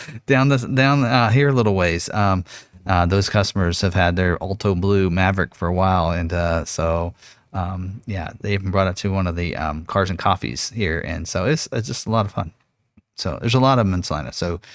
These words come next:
come to Salina, drive around a little bit. I'm sure you'll see a couple of 'em. So <laughs> they're all over. All right. Uh, if I change paint color and add moonroof, do I lose my place in line?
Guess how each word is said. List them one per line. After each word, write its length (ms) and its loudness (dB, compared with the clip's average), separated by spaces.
come 100 4
to 60 4
Salina, 400 4
drive 240 4
around 160 4
a 40 6
little 160 4
bit. 160 2
I'm 120 -2
sure 160 2
you'll 160 2
see 160 0
a 60 0
couple 300 0
of 140 -4
'em. 220 -10
So 200 -2
<laughs> 60 -12
they're 200 2
all 160 4
over. 260 -2
All 80 2
right. 240 0
Uh, 140 -2
if 140 -2
I 60 4
change 360 2
paint 240 2
color 540 2
and 320 -6
add 240 2
moonroof, 640 2
do 160 0
I 140 0
lose 360 -4
my 200 -2
place 380 -6
in 180 -10
line? 400 -8